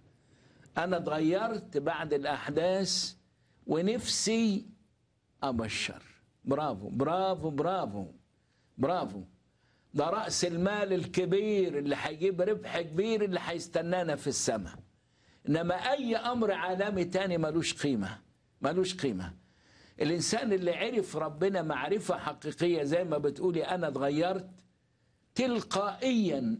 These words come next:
لابد يشعر بشوق شديد إنه عايز يقدم المسيح للناس، عايز يبشر الناس، عايز يخلص آخرين، فتلاقيه لا يهدأ. أنت تعالي قدام ربنا وكلمي الروح القدس: "يا روح الله املكني،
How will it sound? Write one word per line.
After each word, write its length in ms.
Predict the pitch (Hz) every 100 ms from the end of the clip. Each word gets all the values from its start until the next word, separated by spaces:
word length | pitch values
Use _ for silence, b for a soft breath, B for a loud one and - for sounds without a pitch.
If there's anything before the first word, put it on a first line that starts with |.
| -
لابد 520 | 151 151 196 165 135
يشعر 540 | 170 214 - 151 170
بشوق 680 | 147 135 139 - 208 214 -
شديد 680 | - 156 147 208 190 - - 156
إنه 200 | 147 127
عايز 260 | 160 135
يقدم 500 | 147 202 202 160 151
المسيح 500 | 139 139 131 151 117
للناس، 540 | 120 117 110 98 - B B B -
عايز 220 | 156 151
يبشر 520 | 160 190 185 - 131
الناس، 300 | 123 120 113
عايز 260 | 131 160 151
يخلص 540 | 156 185 196 170 143 147
آخرين، 720 | 156 - 156 190 165 107 B B B
فتلاقيه 540 | - 151 160 160 170 196
لا 180 | 170 180
يهدأ. 420 | 190 147 113 95 - B B B B -
أنت 220 | 233 202
تعالي 500 | 175 196 185 214 190
قدام 420 | 185 160 185 170
ربنا 400 | 156 139 120 101
وكلمي 600 | 151 147 170 175 208 196
الروح 300 | 180 190 185
القدس: 520 | 160 - 156 127 117
"يا 140 | 147 170
روح 240 | 202 -
الله 420 | 185 196 214 190
املكني، 600 | 196 202 202 - 110 104